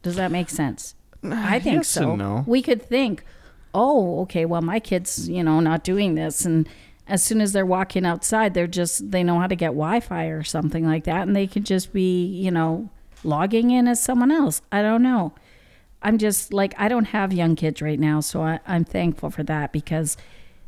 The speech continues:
Speaker 1: technology is going way faster than, uh, my brain can handle.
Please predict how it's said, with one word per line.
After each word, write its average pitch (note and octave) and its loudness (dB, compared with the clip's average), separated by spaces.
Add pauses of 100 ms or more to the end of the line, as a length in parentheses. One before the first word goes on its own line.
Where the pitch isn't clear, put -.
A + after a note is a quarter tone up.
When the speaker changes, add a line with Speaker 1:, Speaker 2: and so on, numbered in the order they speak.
(240)
Speaker 1:
technology F#3 0
is F3 0
going E3 0
way D#3+ 2
faster D#3 -4
than, D3+ 0 (280)
uh, - -18
my E3 0
brain D#3 2
can E3+ -10
handle. D3 -8